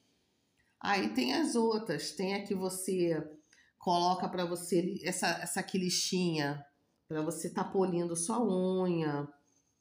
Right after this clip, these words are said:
E aí você vai trocando, mesmo procedimento, solta aqui e vai trocando, tá, gente? Então é basicamente assim, pro vídeo não ficar muito extenso,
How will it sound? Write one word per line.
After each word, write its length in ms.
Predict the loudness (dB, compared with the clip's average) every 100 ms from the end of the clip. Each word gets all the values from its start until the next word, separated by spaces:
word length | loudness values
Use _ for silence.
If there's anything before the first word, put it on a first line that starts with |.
| _ _ -6
E 60 | -2
aí 80 |
você 180 | 0 0
vai 180 | 2 2
trocando, 720 | 0 0 2 2 2 2 2
mesmo 220 | 2 0
procedimento, 1040 | 0 -2 -2 0 2 2 2 0 -2 -6 -8
solta 500 | -4 0 2 0 -4
aqui 560 | -6 -8 -4 -4 -2 0 0 -2 -12 _ _ _ _ _ _ _
e 100 | -2
vai 180 | 2 2
trocando, 640 | 2 0 0 2 2 0
tá, 240 | 0 2 2
gente? 640 | 0 -4 -6 -8 -12 -14 _ _
Então 220 | -4 0
é 60 | 2
basicamente 680 | 2 2 0 2 2 2 0
assim, 260 | 0 0
pro 100 | 0
vídeo 220 | 0 0 0
não 60 |
ficar 240 | 0 -2 -2
muito 180 | 0
extenso, 760 | 0 -2 0 0 2 0 -2